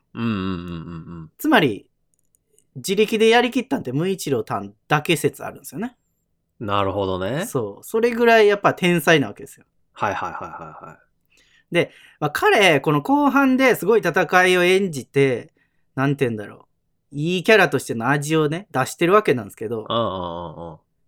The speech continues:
Speaker 2: 始まりはね、ただの毒舌キャラなわけですよ。
Speaker 1: <laughs> 確かにね。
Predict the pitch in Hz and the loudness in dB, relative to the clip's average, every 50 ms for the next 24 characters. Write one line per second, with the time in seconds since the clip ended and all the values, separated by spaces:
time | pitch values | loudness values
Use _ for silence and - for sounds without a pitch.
0 | _ _ _ _ - - - 254 277 277 294 302 294 294 277 254 254 240 208 143 | _ _ _ _ -10 -2 0 2 2 2 2 2 2 2 4 2 2 2 2 0
1 | 131 117 _ _ _ _ _ _ - 175 190 214 302 262 214 151 135 143 160 165 | -2 -4 _ _ _ _ _ _ -4 0 2 2 4 4 4 2 2 2 0 0
2 | 240 214 254 254 254 - 277 - 320 330 233 202 147 127 120 107 107 107 - 107 | 0 -2 -2 -2 -4 -4 -6 -2 0 2 4 4 2 2 -2 -4 -6 -6 -8 -8
3 | 98 - - - - _ _ _ _ _ _ - 151 - - - - 202 160 - | -10 -10 -14 -18 -20 _ _ _ _ _ _ -2 -2 0 -2 -4 -2 -2 0 0
4 | 175 - - 156 - - _ - - - - - _ - - 147 - - - 90 | 0 -2 -2 -4 -6 -8 _ -18 -18 -18 -18 -20 _ 0 0 0 0 0 -4 -4
5 | 80 73 76 80 80 - | -4 -6 -10 -18 -20 -20